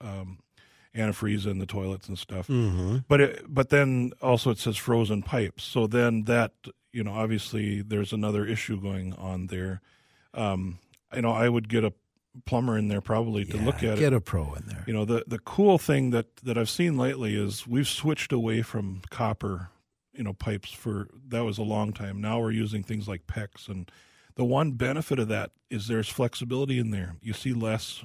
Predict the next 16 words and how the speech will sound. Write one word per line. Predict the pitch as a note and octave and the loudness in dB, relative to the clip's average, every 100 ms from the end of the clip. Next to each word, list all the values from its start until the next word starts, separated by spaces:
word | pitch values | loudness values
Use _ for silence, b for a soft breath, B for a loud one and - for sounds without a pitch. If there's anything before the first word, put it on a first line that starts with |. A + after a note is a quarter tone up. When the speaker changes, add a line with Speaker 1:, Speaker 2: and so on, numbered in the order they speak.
| - _ | -20 _
Speaker 1:
you | C#3 | -8
know, | G#2 | -6
issues | G2+ C3+ - A2+ G#2 - | -2 -2 0 -2 -2 -6
with | G#2+ - | -6 -8
freezing | - - A2+ G#2+ | -10 -6 -4 -4
pipes | G2 A#2 A#2 - - b b - | -6 -6 -6 -10 -18 b b -10
that | G2+ G2 | -8 0
burst | - A2 - - - | 2 2 -2 -10 -2
Speaker 2:
No | A2 D#3+ | 4 4
kidding. | - A3 C4 | 6 4 6
Speaker 1:
with | G#2+ - | 2 2
the, | A2+ G#2 | -6 -8
with | A2+ A2 | -8 -10
the | A#2 | -4
pec | - G#2+ - | -2 -2 -4
stuff. | - G#2 G2 | -6 -6 -6